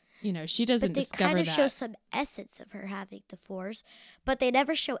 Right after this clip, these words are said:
Speaker 2: any essence about Ro-, about Rose having the Force. So I think that's, like, really the only thing that's different about that. In the original trilogies,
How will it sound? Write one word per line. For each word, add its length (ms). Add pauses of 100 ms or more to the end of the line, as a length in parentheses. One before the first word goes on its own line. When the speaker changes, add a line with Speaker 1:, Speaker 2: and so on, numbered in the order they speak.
Speaker 2:
any 300
essence 400
about 340
Ro-, 440
about 440
Rose 220
having 280
the 100
Force. 340
So 100
I 60
think 300 (340)
that's, 140
like, 120
really 280
the 200
only 320
thing 220
that's 160
different 300
about 260
that. 160
In 80
the 140
original 320
trilogies, 600